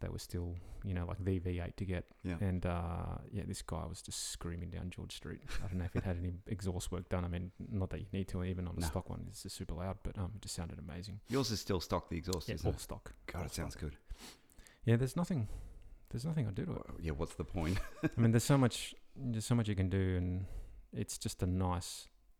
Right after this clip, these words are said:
Speaker 1: drivable, comfortable muscle
Speaker 2: Sledgehammer.
Speaker 1: car.
Speaker 2: <laughs>
Speaker 1: W-, it's a muscle car, yeah, but
Speaker 2: Yeah.
Speaker 1: you can just drive it normally and quietly if you want to. It's quite comfortable.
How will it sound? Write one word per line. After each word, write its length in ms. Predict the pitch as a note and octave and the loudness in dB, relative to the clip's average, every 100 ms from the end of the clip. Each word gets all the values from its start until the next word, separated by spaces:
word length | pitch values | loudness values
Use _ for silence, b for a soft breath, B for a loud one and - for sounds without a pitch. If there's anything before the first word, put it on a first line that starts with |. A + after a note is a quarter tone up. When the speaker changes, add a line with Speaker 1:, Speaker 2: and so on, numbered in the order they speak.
| _ - | _ 4
Speaker 1:
drivable, 680 | G2+ F#2 F2+ E2+ E2+ F2+ - b b b b b - | 6 6 2 -2 -2 -4 -8 b b b b b -16
comfortable 720 | - F#2+ F2 - F2+ E2+ F2 G2 G#2+ - F#2+ | 0 0 0 -4 -4 -2 -4 -6 -10 -8 0
muscle 180 | G2+ | 4
Speaker 2:
Sledgehammer. 400 | A2+ G#2+ D#2 E2+ E2 | 4 4 4 6 4
Speaker 1:
car. 220 | - D#3+ - - - | 6 6 6 -2 -8
Speaker 2:
<laughs> 340 | A2+ - - - | -10 -10 -4 0
Speaker 1:
W-, 260 | A#2+ C3+ - | 4 4 4
it's 120 | - | 4
a 40 | |
muscle 260 | G#2+ - - | 4 4 -2
car, 100 | F#2 | 2
yeah, 120 | G#2+ | 2
but 160 | F2 E2 | 4 6
Speaker 2:
Yeah. 40 | |
Speaker 1:
you 60 | G#2+ | 6
can 140 | G#2+ G2 | 6 4
just 140 | G2 | 4
drive 240 | G2 F#2 F#2 | 6 4 4
it 80 | |
normally 380 | G2+ G2 G2+ F#2 | 2 4 4 2
and 100 | F2+ | 0
quietly 460 | - F#2+ F2+ F#2 F2+ | 2 4 4 2 0
if 120 | - | 0
you 80 | F2+ | 0
want 180 | G2 - | 0 0
to. 80 | E3+ | -4
It's 140 | F#2+ | -4
quite 260 | - F2+ - | -2 -2 0
comfortable. 500 | F#2+ F#2+ A2 D3 | -4 -2 -2 -2